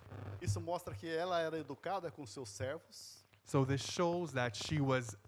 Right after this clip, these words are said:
Speaker 2: educated, she was courteous with her own servants.
Speaker 1: O servo sabia quem ela era.
Speaker 2: And the servants knew who she was.
Speaker 1: Ela era uma mulher que organizava a casa.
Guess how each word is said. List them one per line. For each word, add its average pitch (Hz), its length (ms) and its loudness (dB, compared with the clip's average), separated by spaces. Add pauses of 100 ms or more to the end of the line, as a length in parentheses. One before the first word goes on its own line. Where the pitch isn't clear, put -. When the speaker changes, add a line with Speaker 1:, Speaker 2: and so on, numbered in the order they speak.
(500)
Speaker 2:
educated, 135 580 -2
she - 140 -4
was 147 140 2
courteous 127 540 4
with 123 120 4
her 123 180 2
own 117 180 0
servants. 113 520 -2
Speaker 1:
O 147 40 -10
servo 175 360 -2
sabia 170 500 -6
quem 156 220 -6
ela 135 180 -2
era. 107 400 -2 (300)
Speaker 2:
And 127 180 6
the 123 80 4
servants 123 560 6
knew 127 200 0 (120)
who 127 120 -4
she 127 160 0
was. 113 440 4 (760)
Speaker 1:
Ela 196 160 -2
era 208 120 -4
uma 214 80 -6
mulher 190 220 -4
que 196 100 -6
organizava 135 500 -4
a 107 40 -6
casa. 98 340 -10